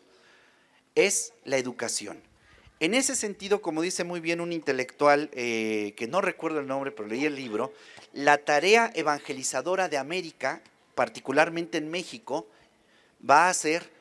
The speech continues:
una tarea educativa. Así que mucho cuidado con la educación. Con la educación ya se planchó una vez el sistema. Vamos a ver cómo se puede otra vez pla-, replanchar el sistema.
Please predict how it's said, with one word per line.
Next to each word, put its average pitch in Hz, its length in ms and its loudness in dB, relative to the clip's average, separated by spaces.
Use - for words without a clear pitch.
una 156 240 -2
tarea 139 260 -4
educativa. 127 680 -6
Así 160 280 -2
que 190 140 0
mucho 226 340 -4
cuidado 214 400 0
con 170 140 -2
la 147 60 0
educación. 220 680 -4
Con 156 160 4
la 165 60 4
educación 165 600 2
ya 220 100 8
se 220 140 4
planchó 175 420 4
una 208 140 6
vez 214 240 6
el 170 100 0
sistema. 160 640 6
Vamos 202 320 6
a 175 80 8
ver 202 320 4
cómo 190 260 4
se 170 140 0
puede 208 400 6
otra 190 320 8
vez 214 380 2
pla-, 143 300 2
replanchar 160 800 2
el 180 100 -2
sistema. - 560 -4